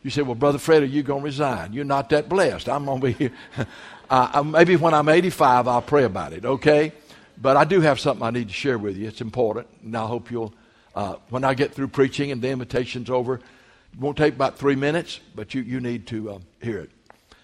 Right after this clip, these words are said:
There's certain messages, you know, preachers sometimes, um, get concerned about repeating themselves.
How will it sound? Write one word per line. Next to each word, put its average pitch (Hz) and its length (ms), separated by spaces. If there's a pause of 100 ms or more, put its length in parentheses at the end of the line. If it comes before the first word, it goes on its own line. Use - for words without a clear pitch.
(580)
There's 170 160
certain 233 340
messages, 143 800 (1500)
you 202 100
know, 170 80
preachers 196 460
sometimes, 147 760
um, 98 380 (1000)
get 190 200
concerned 170 400
about 143 280
repeating 110 540
themselves. 95 720